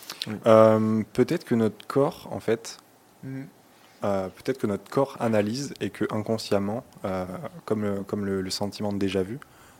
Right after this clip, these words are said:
Speaker 2: notre corps analyse et inconsciemment nous f-, nous retranscrit ce qui s'est passé.
Speaker 1: Oui.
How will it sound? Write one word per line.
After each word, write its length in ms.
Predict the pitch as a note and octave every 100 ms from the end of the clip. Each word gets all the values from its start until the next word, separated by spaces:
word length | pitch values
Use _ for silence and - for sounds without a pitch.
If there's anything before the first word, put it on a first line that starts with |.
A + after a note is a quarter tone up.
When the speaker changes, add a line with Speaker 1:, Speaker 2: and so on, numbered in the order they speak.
| -
Speaker 2:
notre 160 | G2
corps 120 | - A2
analyse 340 | G2+ G2+ B2
et 40 |
inconsciemment 600 | G2+ F#2+ G#2+ - F#2+ G2+ A2
nous 100 | G2+
f-, 260 | - G#2+ G#2+
nous 140 | A2+
retranscrit 640 | A2+ A#2 - A#2 - C3+
ce 60 | B2+
qui 100 | -
s'est 100 | -
passé. 300 | - - - B2+ -
Speaker 1:
Oui. 160 | A#2